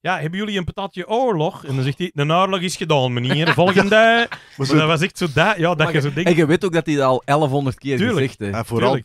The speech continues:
Speaker 2: dat, zo het hele frikandel, omdat aan mijn kant is frikandel, dat zo, "Dat hebben we niet, meneer." Dat is zo, "Ja, ja, het is een
Speaker 1: Ja,
Speaker 2: curryworst."
Speaker 1: een curryworst.
Speaker 2: Ik weet nog dat, de eerste keer dat ik met u naar de frituur ging, dat ik zo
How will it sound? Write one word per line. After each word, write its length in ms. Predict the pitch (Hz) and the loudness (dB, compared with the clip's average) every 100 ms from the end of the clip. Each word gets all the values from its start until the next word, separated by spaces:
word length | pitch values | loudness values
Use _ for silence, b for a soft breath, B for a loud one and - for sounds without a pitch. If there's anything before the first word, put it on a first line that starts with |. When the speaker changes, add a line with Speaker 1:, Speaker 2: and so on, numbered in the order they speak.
| 127 | 0
Speaker 2:
dat, 80 | 135 | 0
zo 80 | 117 | -2
het 140 | 107 | -6
hele 300 | 120 123 123 _ _ _ | -8 -8 -8 _ _ _
frikandel, 640 | - 120 110 98 98 113 87 | -14 -10 -8 -6 -4 -4 -6
omdat 240 | 92 90 | -10 -8
aan 100 | 85 | -8
mijn 200 | 90 120 | -8 -10
kant 200 | 123 117 | -12 -14
is 80 | 110 | -16
frikandel, 560 | - 107 95 92 117 | -14 -12 -10 -8 -8
dat 160 | 110 87 | -10 -12
zo, 220 | 90 85 _ _ _ | -12 -14 _ _ _
"Dat 120 | - 277 | -4 2
hebben 180 | 247 220 | 4 4
we 80 | |
niet, 100 | 208 | 4
meneer." 280 | 208 202 202 | 4 4 4
Dat 120 | 208 | 2
is 100 | 180 | -4
zo, 160 | 170 147 | -2 -2
"Ja, 460 | 139 139 120 117 120 | -4 -4 0 2 2
ja, 240 | 104 95 | 0 -2
het 120 | 95 107 | -4 -8
is 120 | 95 | -14
een 100 | 95 | -8
Speaker 1:
Ja, 180 | 135 120 | -4 -4
Speaker 2:
curryworst." 240 | 131 139 | -2 -2
Speaker 1:
een 60 | - | 0
curryworst. 840 | 170 143 123 120 - - - - _ _ | 2 2 4 2 0 -6 -12 -20 _ _
Speaker 2:
Ik 140 | 113 | -10
weet 160 | 127 151 | -6 -2
nog 140 | 156 | -2
dat, 260 | 131 123 113 | 0 -2 -2
de 60 | 110 | -6
eerste 160 | - | -6
keer 80 | 160 156 | -6 -6
dat 40 | 117 | -4
ik 0 | |
met 80 | 131 | -4
u 40 | |
naar 80 | 156 | -4
de 80 | 156 | -6
frituur 400 | - 120 - 139 | -8 -14 -8 -6
ging, 160 | 147 135 | -6 -6
dat 140 | 117 | -8
ik 80 | 104 | -10
zo 280 | - 110 | -6 -6